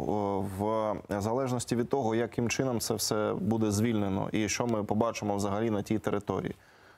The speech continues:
От дивіться, уявіть, що завтра буде звільнений Маріуполь. Там більше половини людей нема просто фізично, ну, тому що він знищений. Тобто це, е, вже зараз це зруйноване місто, а якщо, наприклад, ще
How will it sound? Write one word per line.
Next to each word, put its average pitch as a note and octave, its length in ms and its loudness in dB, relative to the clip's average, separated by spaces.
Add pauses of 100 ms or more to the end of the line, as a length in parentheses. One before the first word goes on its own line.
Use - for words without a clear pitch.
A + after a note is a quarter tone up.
От A#2 160 0
дивіться, C#3 460 2
уявіть, B2 400 2
що A#2 340 -2
завтра A#2 400 0
буде G#2+ 240 2
звільнений G#2+ 440 2
Маріуполь. G#2 540 0 (240)
Там G#2+ 280 0
більше A2+ 340 -2
половини A2+ 360 0
людей A2 300 2
нема G#2+ 300 2
просто G2 360 -2
фізично, G2 640 -2
ну, - 280 -2
тому A2 180 0
що A2+ 120 0
він G#2+ 180 2
знищений. G2 560 0
Тобто - 280 -2
це, E3 460 0
е, G2+ 240 2 (420)
вже B2 280 0
зараз D3+ 400 0
це B2+ 180 -2
зруйноване A#2 600 2
місто, C3 640 0
а G#2+ 280 2
якщо, A#2 380 0
наприклад, A#2 540 0
ще G#2+ 200 0